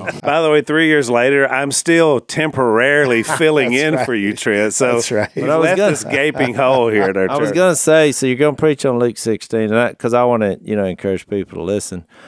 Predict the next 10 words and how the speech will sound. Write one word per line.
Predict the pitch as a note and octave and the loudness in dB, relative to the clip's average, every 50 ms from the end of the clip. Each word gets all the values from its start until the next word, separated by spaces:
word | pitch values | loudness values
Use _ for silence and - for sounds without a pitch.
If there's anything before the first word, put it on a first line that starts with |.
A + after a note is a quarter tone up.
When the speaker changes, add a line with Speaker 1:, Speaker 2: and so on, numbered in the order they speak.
| - _ - | -20 _ -2
Speaker 3:
But | - A2+ B2 | -2 0 0
Al, | C3+ B2+ C3+ D3 D3+ D3 C#3 B2 - - | 2 0 2 2 2 2 2 0 0 0
uh, | - A#2+ A2+ A2 G2 - | 0 2 2 0 0 0
in | - C3 C3 | 0 0 0
our | A#2+ A2 G#2 | 0 0 0
overtime | A#2 C3 D#3 D3+ C#3 - C3 A#2+ A2+ A2 G#2+ G#2 G2+ - | 2 0 0 0 -2 -2 -2 0 0 0 0 -2 -4 -6
of | - A2+ G#2+ F#2+ | -4 -4 -4 -2
the | G2 F#2+ | -2 -2
last | F#2+ A2 B2 C#3 C#3+ C3 - | 0 2 2 2 2 0 -2
podcast | - A2 G2+ F#2+ F#2+ - _ - G2 F#2 F#2 F#2 F#2+ F2+ - - - | -4 -2 -2 -2 -4 -6 _ -6 -4 -4 -2 -4 -4 -6 -8 -14 -20